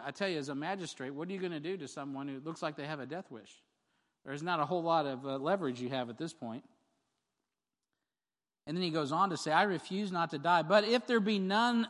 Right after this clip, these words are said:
<clears throat> of these things whereof these ac-, accuse me, no man may deliver me unto them." He-, he's saying, "I have the law on my side. I appeal unto Caesar." What Paul's saying is, "I'm not gonna die under these circumstances because I really don't have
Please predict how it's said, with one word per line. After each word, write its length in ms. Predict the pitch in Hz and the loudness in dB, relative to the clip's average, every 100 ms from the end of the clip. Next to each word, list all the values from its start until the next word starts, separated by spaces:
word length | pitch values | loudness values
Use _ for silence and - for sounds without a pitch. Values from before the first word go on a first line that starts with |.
| - | 2
<clears throat> 260 | 247 196 202 | 2 2 0
of 140 | 170 | 0
these 320 | 180 185 165 - - _ - | 0 0 -4 -10 -20 _ 0
things 280 | 196 185 170 | 2 2 2
whereof 240 | 185 165 | 2 2
these 240 | 160 196 165 | 0 -2 -2
ac-, 100 | 135 - | -6 -8
accuse 400 | 135 - 208 196 | -10 -4 -2 -2
me, 180 | 156 151 | -2 -2
no 220 | 175 233 | 0 0
man 300 | 240 220 208 | 2 0 0
may 120 | 185 | 0
deliver 380 | 156 147 185 180 | 0 0 0 -2
me 200 | 170 165 | -4 -4
unto 240 | 165 180 135 | -4 -4 -4
them." 320 | 117 113 113 _ _ _ _ _ _ _ _ _ _ - | -4 -6 -10 _ _ _ _ _ _ _ _ _ _ -16
He-, 120 | 143 | -12
he's 200 | 139 147 | -8 -4
saying, 220 | 180 151 | -2 2
"I 120 | 165 | 4
have 180 | 180 170 | 4 2
the 80 | 147 | 2
law 220 | 165 165 | 2 2
on 60 | 151 | 2
my 160 | 143 | -2
side. 300 | 131 170 147 | 0 2 2
I 200 | 143 175 | 4 4
appeal 320 | 180 - 175 | 4 -2 -4
unto 200 | 165 139 | -2 -4
Caesar." 460 | 120 202 202 110 98 - - _ _ _ _ _ _ _ _ _ _ | -6 -8 -8 -10 -14 -18 -20 _ _ _ _ _ _ _ _ _ _
What 160 | 196 208 | -2 2
Paul's 320 | 214 190 - | 6 6 4
saying 320 | 208 202 170 | 0 2 0
is, 160 | 147 156 | -2 -2
"I'm 300 | 170 185 175 | 0 0 2
not 180 | 190 185 | 0 0
gonna 200 | 165 135 | -6 -4
die 480 | 143 143 139 131 120 _ _ _ _ _ _ _ _ _ _ | 0 0 -2 -6 -12 _ _ _ _ _ _ _ _ _ _
under 220 | 151 170 175 | -8 -6 -4
these 160 | 185 | -6
circumstances 680 | 214 208 143 - 147 143 143 | -6 -8 -10 -8 -8 -8 -12
because 340 | 147 135 170 | -12 -8 -6
I 80 | 139 | -6
really 260 | 135 156 151 | -6 -6 -8
don't 200 | 143 127 | -8 -10
have 220 | 127 | -12